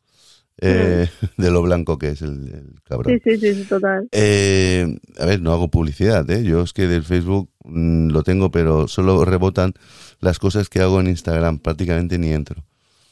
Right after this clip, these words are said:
Speaker 1: Y lo dejo porque
Speaker 2: Mm.
Speaker 1: tengo ahí unos seguidores que me pueden ayudar en un momento dado a continuar,
Speaker 2: Claro.
Speaker 1: pues, dándole un poquito de volumen al canal. Pero el Instagram,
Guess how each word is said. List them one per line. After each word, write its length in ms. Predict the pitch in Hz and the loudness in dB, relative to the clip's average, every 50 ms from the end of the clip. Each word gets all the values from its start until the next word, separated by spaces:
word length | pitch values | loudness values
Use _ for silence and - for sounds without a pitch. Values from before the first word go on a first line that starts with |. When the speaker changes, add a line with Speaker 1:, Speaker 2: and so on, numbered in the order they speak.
| _ _ _ | _ _ _
Speaker 1:
Y 80 | - 95 | -2 2
lo 140 | 92 92 95 | 2 4 4
dejo 320 | 104 113 - 123 127 104 | 4 2 2 2 0 0
porque 240 | 104 107 98 - 101 | 0 -2 -2 0 0
Speaker 2:
Mm. 40 | 85 | 0
Speaker 1:
tengo 220 | - 95 98 98 | 0 0 2 2
ahí 120 | 98 101 98 | 2 2 2
unos 180 | 95 92 - | 0 -2 -2
seguidores 420 | - 95 92 92 92 98 104 101 - | -2 0 0 2 2 2 0 0 0
que 80 | - | 0
me 140 | 90 90 80 | 0 0 0
pueden 380 | - 98 95 92 95 98 95 95 | 2 2 2 4 4 2 2 2
ayudar 420 | 95 95 90 90 90 95 95 95 | 2 4 4 4 4 4 4 4
en 140 | 95 90 90 | 2 2 2
un 80 | 90 92 | 2 2
momento 320 | 92 90 87 80 87 85 | 0 -2 -2 -2 0 2
dado 320 | 87 87 85 80 87 - - _ _ _ _ _ _ _ _ _ _ _ | 2 2 2 0 -2 -6 -10 _ _ _ _ _ _ _ _ _ _ _
a 200 | - 92 90 90 - | -6 -4 -4 -2 -2
continuar, 440 | - 85 85 80 80 87 87 90 | -2 -4 -2 -2 -2 0 2 2
Speaker 2:
Claro. 200 | 90 87 87 85 | 4 2 2 0
Speaker 1:
pues, 200 | - - 82 82 | 0 -2 -2 0
dándole 320 | 78 85 85 82 82 82 82 | 0 0 0 0 0 0 0
un 80 | 82 | 0
poquito 320 | 76 82 82 85 82 90 82 | -2 -2 -2 -2 -2 0 0
de 60 | 78 | 0
volumen 380 | 78 76 76 78 78 78 78 76 | 0 0 0 0 -2 -2 -2 -2
al 120 | 76 73 - | -4 -4 -4
canal. 280 | - 76 71 73 76 - _ _ _ _ _ _ _ _ _ | -6 -6 -6 -8 -8 -12 _ _ _ _ _ _ _ _ _
Pero 400 | 95 98 95 98 98 98 98 95 | 0 2 2 4 4 4 4 4
el 80 | 92 | 2
Instagram, 340 | 98 101 90 - - - 95 | 0 0 0 0 0 2 2